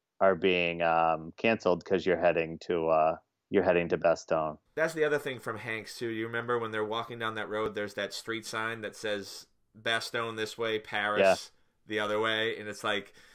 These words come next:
Speaker 2: you can run home or you can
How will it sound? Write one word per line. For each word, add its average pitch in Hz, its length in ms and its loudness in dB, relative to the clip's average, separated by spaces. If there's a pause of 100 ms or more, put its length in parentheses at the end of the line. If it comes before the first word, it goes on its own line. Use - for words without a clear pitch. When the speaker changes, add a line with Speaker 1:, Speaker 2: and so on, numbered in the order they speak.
(180)
Speaker 2:
you 123 180 -4
can 127 200 -4
run 117 280 0
home 123 480 0
or 120 320 0
you 117 160 0
can 113 440 -6